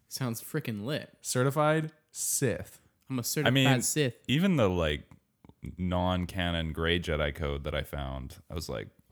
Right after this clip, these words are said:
Speaker 3: it's pretty decent. It's pretty, it feels like a lot better than this Jedi code. <laughs>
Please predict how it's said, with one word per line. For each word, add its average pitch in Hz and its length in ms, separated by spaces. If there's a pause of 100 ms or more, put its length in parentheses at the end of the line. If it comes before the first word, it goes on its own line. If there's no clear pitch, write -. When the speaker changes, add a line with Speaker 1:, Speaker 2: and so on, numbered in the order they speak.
(1700)
Speaker 3:
it's 127 140
pretty 135 300
decent. 131 440 (300)
It's 120 140
pretty, 123 600 (1080)
it 117 80
feels 123 260
like 117 120
a 107 60
lot 101 220
better 110 220
than 98 140
this 87 240
Jedi 95 400
code. 90 340 (200)
<laughs> - 80